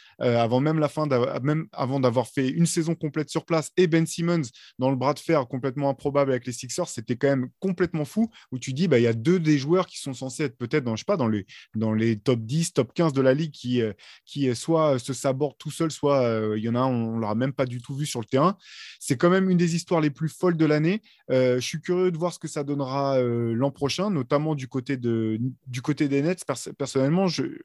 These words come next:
bon, il y a tout un tas de, d'incertitudes encore du côté de Kyrie Irving, mais en tout cas, euh, j'ai hâte de voir, euh, comment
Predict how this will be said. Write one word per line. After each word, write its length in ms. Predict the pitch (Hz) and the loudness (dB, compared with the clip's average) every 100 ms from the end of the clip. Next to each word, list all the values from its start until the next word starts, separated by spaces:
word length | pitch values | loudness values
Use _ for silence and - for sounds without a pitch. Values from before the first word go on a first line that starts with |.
| - - | -20 -10
bon, 220 | 120 113 110 | -4 0 0
il 100 | 113 | 0
y 60 | |
a 40 | 113 | -2
tout 140 | - | -2
un 100 | 139 | -2
tas 140 | 127 143 | 0 0
de, 100 | 123 | 0
d'incertitudes 720 | 123 123 135 143 127 160 135 | -2 -2 -4 -6 -8 -4 -2
encore 240 | 123 139 | 0 0
du 100 | 123 | -2
côté 240 | 110 123 135 | -2 -2 0
de 80 | 120 | 0
Kyrie 320 | 131 123 120 | 2 2 2
Irving, 320 | 123 156 165 - - - - | 2 2 0 -4 -14 -20 -6
mais 100 | 127 | 2
en 80 | 135 | 2
tout 140 | 139 151 | 2 2
cas, 260 | 185 165 | 4 6
euh, 400 | 139 127 123 143 151 | 6 4 2 -2 -6
j'ai 200 | 117 143 | -2 -2
hâte 180 | 156 | 0
de 80 | 135 | 0
voir, 440 | 151 147 170 165 123 | -2 2 0 0 -2
euh, 580 | 117 113 110 107 120 - _ _ _ | -4 -4 -6 -8 -12 -18 _ _ _
comment 520 | - 180 180 180 175 | 2 2 2 0 -4